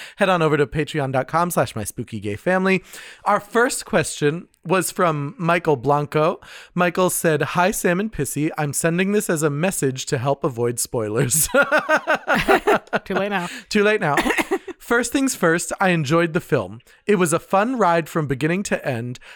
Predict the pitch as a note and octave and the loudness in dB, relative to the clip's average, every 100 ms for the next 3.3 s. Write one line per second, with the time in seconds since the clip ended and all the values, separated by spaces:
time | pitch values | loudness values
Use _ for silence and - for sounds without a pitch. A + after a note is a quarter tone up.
0 | - F3+ F3 D3 D#3+ F#3+ A#3 B3 - A3+ | -2 2 2 2 2 4 2 0 0 2
1 | G#3 F3 E3 E3 C#3+ C3+ C#3 C#3 B2+ D3 | 4 2 2 -2 -2 -4 -2 -4 -2 -4
2 | D#3 - C#3+ - - D#3 C3 D3+ D#3 E3+ | -4 -4 -4 -6 -4 -2 -2 -4 -2 -4
3 | - A#2+ G#2+ | -4 -8 -8